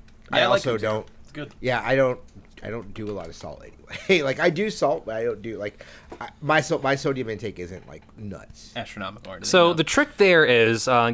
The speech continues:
Speaker 3: give Zevia a try, a try. It has lower sodium than the Zeros.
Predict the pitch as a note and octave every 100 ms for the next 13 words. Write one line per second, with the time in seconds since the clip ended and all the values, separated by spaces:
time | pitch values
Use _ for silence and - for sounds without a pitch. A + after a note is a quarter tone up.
0 | G2+ D#3 D#3 B2 C3+ D3+ F#3+ F#3+ F3+ -
1 | F#3+ G#2 G2 C#3+ - F#3 F#3 G3 G3 -
2 | C#3+ C#3 A#2+ A2+ A#2+ C#3+ - - C3 D3+
3 | F#3 C4 D4 D4+ B3 A#3+ A#3+ A3 B3 C4
4 | C4+ D4 D4+ - - -